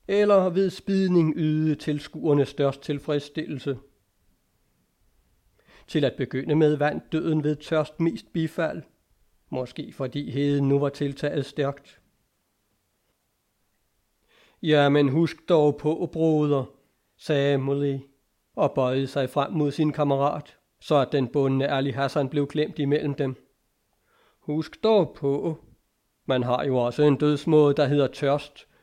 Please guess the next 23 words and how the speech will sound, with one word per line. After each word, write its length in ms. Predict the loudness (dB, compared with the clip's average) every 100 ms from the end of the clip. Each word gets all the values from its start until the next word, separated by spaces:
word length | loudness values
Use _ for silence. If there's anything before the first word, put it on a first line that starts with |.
| -4
og 400 | 2 4 2 0 _
spidning." 760 | -8 0 4 4 4 2 -2 -10 _ _ _ _ _ _ _ _ _ _ _ _ _ _ _ _ _ _ _ _
"Ganske 520 | -4 -2 -2 -2 -2 0
vist. 460 | 0 -4 -14 -20 _ _ _ _ _ _
Det 140 | -2 0
kan 200 | 0 0
forkorte 580 | -2 0 2 4 2 -2
tiden 400 | -2 0 2 4
med 160 | 4
en 80 | 4
dag 240 | 2 0
eller 200 | 0 -2
to. 360 | -2 -4 -6 -8 -14 _ _ _ _ _ _ 0
Men 200 | 2 2
så 120 | -2
er 300 | -2 -4 -4
dødskampen 680 | -2 -2 -2 -2 -4 -4 -6
til 200 | -4 0
gengæld 460 | 2 2 0 -2
også 280 | -2 -2 -2
så 180 | 0 2
meget 420 | 6 6 6 6
hårdere 500 | 4 4 4 2 0